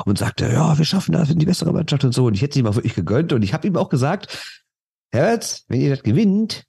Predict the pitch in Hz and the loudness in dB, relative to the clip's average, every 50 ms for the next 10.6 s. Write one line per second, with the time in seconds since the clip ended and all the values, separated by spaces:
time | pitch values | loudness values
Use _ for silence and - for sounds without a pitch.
0 | _ _ _ _ - 107 - 175 190 - 147 117 - 110 98 92 90 110 131 147 | _ _ _ _ -6 -4 -2 -2 0 0 0 2 2 0 0 2 0 0 0 0
1 | 139 113 123 139 135 123 117 110 104 - 131 117 - - 175 180 185 117 95 98 | 0 0 0 0 0 0 0 0 0 0 -2 -2 0 0 0 2 2 2 2 2
2 | 113 135 175 180 - 139 113 107 - 139 - - - 175 180 185 170 - - - | 0 0 -2 0 0 0 0 0 0 -2 -2 0 0 0 2 2 0 -2 -2 0
3 | 131 131 143 131 - - 110 120 127 120 - 120 98 113 127 131 120 123 120 - | 0 0 0 -2 -4 -2 -2 0 0 2 2 2 2 2 2 2 2 0 0 -2
4 | - - 117 113 110 107 107 104 104 90 65 82 101 95 95 92 80 87 95 - | -2 0 0 2 2 2 2 2 0 0 0 0 2 2 2 2 0 0 -2 -2
5 | - - - 107 98 117 107 110 - 107 101 95 98 - 180 180 - - - 104 | -2 -2 -2 0 0 0 0 0 0 0 2 2 2 0 -2 -2 -4 -4 -2 0
6 | 101 95 101 104 117 131 175 - 175 135 151 156 131 131 127 110 101 107 104 - | 0 0 0 0 0 0 0 0 2 2 2 4 4 4 2 2 2 2 2 0
7 | - - 117 113 101 104 104 104 71 67 95 98 101 101 - - - - - - | 0 0 0 0 2 2 2 2 2 2 2 0 0 0 -2 -4 -4 -4 -2 -2
8 | 82 80 82 87 90 - 80 80 80 78 78 78 - - 98 95 - - - - | 0 2 2 2 2 2 0 0 2 0 0 0 -2 -2 -2 -2 -2 -2 -2 -2
9 | - 92 - 65 - - 71 71 - 80 - - 69 67 69 65 - - 85 80 | 0 0 2 2 2 0 0 0 0 0 0 0 0 0 0 0 0 2 2 2
10 | 76 76 - - - 67 - - - 85 104 | 2 2 0 -2 -4 -4 -4 -2 0 2 2